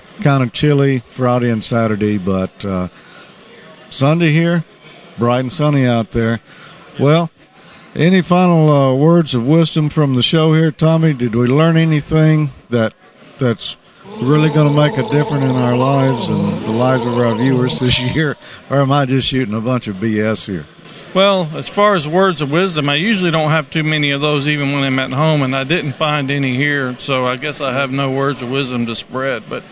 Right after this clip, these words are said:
Speaker 2: I hope you guys enjoyed the, uh, video that we got, and looking forward to next year already.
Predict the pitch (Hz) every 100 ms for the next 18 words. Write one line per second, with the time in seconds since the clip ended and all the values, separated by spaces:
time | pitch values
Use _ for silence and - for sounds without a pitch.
0 | - - 180 165 143 151 135 135 147 147
1 | 127 135 135 135 120 139 139 135 135 127
2 | 131 135 135 143 131 127 123 117 - -
3 | - - 151 135 113 147 147 147 - 147
4 | 139 151 190 - 139 127 127 135 139